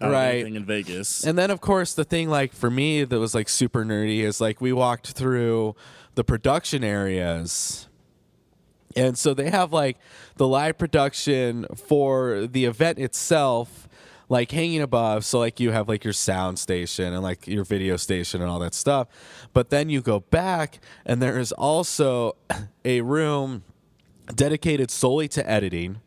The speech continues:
Speaker 2: uh, and, like, a big room. And then going even further, you have a full studio, uh, with, like, you know, like, what you would expect in, like, a T V station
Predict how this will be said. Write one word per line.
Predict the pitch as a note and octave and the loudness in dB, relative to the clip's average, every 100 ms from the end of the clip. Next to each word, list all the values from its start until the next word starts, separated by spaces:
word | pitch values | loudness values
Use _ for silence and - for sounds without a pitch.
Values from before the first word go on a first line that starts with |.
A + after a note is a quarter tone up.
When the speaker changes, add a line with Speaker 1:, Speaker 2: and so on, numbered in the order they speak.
| _ _ _ _ _ _ _ _ _ _ - - - - _ - - | _ _ _ _ _ _ _ _ _ _ -20 -20 -20 -20 _ -20 -4
Speaker 2:
uh, | B2 A#2+ A2+ G2+ | 0 2 2 0
and, | B2 A#2+ | 0 0
like, | A#2 A2 | 0 -2
a | |
big | F#2+ B2+ D#3+ G#3 C3 | -4 -4 -2 -2 -2
room. | G#2+ F2+ E2 F2 G2+ | -4 -2 -4 -8 -6
And | C#3+ C#3 | -2 0
then | D3+ F3 F3+ D3+ C#3 | 2 0 0 -2 -4
going | B2+ C3+ C3+ | 0 0 0
even | C3 B2 | -2 -4
further, | - D#3+ E3+ F#3 D#3+ C#3 | -2 0 2 2 0 0
you | C3 B2 | 0 0
have | C3 B2 | 0 0
a | A#2+ | 0
full | - - D#3 D#3+ | -2 0 2 2
studio, | - - F3+ F3+ F3 C#3 C3 A#2+ A#2 A#2 A#2 A#2 - - _ _ - - _ _ - | -2 0 2 2 2 2 2 2 2 0 -2 -8 -18 -20 _ _ -20 -20 _ _ -2
uh, | A#2+ A#2 A2+ A2 G2 - - | 0 2 2 0 -4 -8 -8
with, | B2+ C3+ B2 A2 - | 0 2 2 -2 -6
like, | A#2 A2+ G#2 G2 - - - - - | -2 0 0 -4 -8 -20 -20 -14 -2
you | C3+ | 0
know, | G#2+ G2 | 0 0
like, | G#2+ - | -2 2
what | C3+ | 0
you | C#3 | 2
would | B2 | 0
expect | A2+ - - - C#3+ - | -2 -4 -2 0 0 -2
in, | B2+ | -4
like, | A#2+ A2 | -2 -2
a | A2+ | -2
T | - C3+ | 0 -2
V | A#2 A#2 | 0 0
station | A2+ - G#2+ F#2+ - F#2 F#2 G2+ | 0 0 0 0 -2 -2 -2 -6